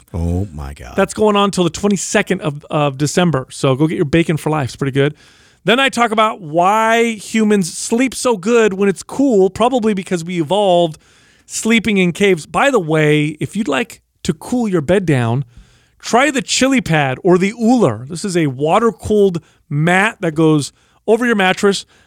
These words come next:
Speaker 2: allows you to control the temperature of your bed. There's two sides to it, by the way, so if your wife or husband likes a different temperature, that's totally fine. They can do what they
Speaker 1: No
Speaker 2: want.
Speaker 1: harmful E M Fs.
Speaker 2: And you do what you want. Exactly. It's water-cooled, no E M Fs. Uh, it's amazing. It really has impacted my sleep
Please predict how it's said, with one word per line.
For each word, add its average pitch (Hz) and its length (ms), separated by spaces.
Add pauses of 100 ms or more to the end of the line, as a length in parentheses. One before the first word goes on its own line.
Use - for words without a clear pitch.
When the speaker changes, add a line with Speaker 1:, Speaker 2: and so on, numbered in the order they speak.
Speaker 2:
allows 208 220
you 233 40
to 208 80
control 220 380
the 202 80
temperature 208 640
of 170 260
your 185 80
bed. 160 340
There's 143 180
two 254 180
sides 220 360
to 170 120
it, 151 60
by 143 120
the 135 80
way, 143 140
so 151 140
if - 100
your 135 80
wife 151 400
or 139 160
husband 156 480 (480)
likes 165 240
a 165 40
different 165 320
temperature, 160 460 (320)
that's 180 140
totally 214 200
fine. 175 240
They 131 80
can 151 120
do 156 80
what 156 100
they 170 80
Speaker 1:
No 151 80
Speaker 2:
want. 139 240
Speaker 1:
harmful 113 500
E 120 80
M 113 100
Fs. - 280
Speaker 2:
And 151 160
you 165 100
do 170 180
what 180 140
you 175 120
want. 147 200
Exactly. 151 580
It's - 140
water-cooled, 180 560
no 175 200
E 190 80
M 175 120
Fs. 156 400
Uh, 139 420
it's 165 140
amazing. 160 340
It 113 60
really 180 260
has 160 240
impacted 139 580
my 131 140
sleep 131 360